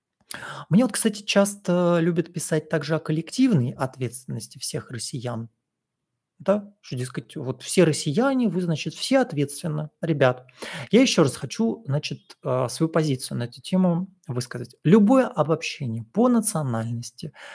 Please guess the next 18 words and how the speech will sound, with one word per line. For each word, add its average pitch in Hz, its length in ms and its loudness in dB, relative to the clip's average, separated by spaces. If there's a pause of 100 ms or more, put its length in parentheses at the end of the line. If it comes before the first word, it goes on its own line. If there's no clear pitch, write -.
(240)
по 110 140 8
паспорту, 127 600 0
по - 160 -4
стране 220 380 2
проживания 147 760 0
и - 60 -6
так 151 140 -4
далее, 135 260 2
ребят, 139 300 -2 (140)
это 254 260 4
баранистость, 170 960 2 (100)
это 240 360 0
стадность 139 1040 0 (640)
и 135 80 0
не-, 139 160 2 (100)
нежелание 156 480 2
включать 180 480 -6
мозг. 117 260 -6